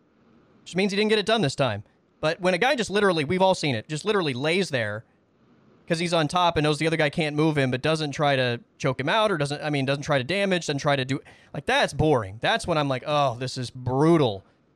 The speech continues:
Uh, but yeah, <laughs> like, it, he was attempting to advance the entire time.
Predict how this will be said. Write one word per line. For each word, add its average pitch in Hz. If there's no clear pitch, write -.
Uh, 127
but -
yeah, 208
<laughs> -
like, 139
it, 180
he 247
was 208
attempting 190
to 170
advance 135
the 123
entire 151
time. 107